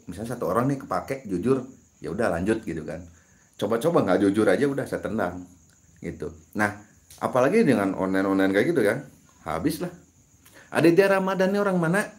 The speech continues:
Mohon maaf ya, nanti kalau misal Aditya orang, saya Banjarmasin, Kang, ya udah sekitaran Banjarmasin aja dicari.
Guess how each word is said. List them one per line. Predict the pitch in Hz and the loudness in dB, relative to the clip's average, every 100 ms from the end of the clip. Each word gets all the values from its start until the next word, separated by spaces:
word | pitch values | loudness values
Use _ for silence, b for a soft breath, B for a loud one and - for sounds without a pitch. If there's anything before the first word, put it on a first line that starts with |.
| - _ _ _ _ _ 120 | -20 _ _ _ _ _ 2
Mohon | 156 | 2
maaf | 160 175 175 | 4 0 2
ya, | 190 175 | 0 0
nanti | 139 135 165 165 | 0 0 -2 -6
kalau | 156 151 | -6 -6
misal | 151 151 143 139 | -4 -4 -4 -2
Aditya | 143 139 139 | -2 2 2
orang, | 135 131 131 131 135 - _ _ _ | 2 0 -2 -4 -6 -12 _ _ _
saya | - | -4
Banjarmasin, | 135 113 101 104 107 139 139 | 0 2 4 2 2 0 0
Kang, | 139 | -4
ya | 117 101 | -2 0
udah | 110 110 | 0 -2
sekitaran | - 101 98 95 92 | -8 -6 -4 -4 -4
Banjarmasin | 85 85 85 85 80 | -4 -4 -6 -6 -8
aja | 82 82 - | -10 -12 -10
dicari. | 87 80 80 82 | -12 -8 -8 -8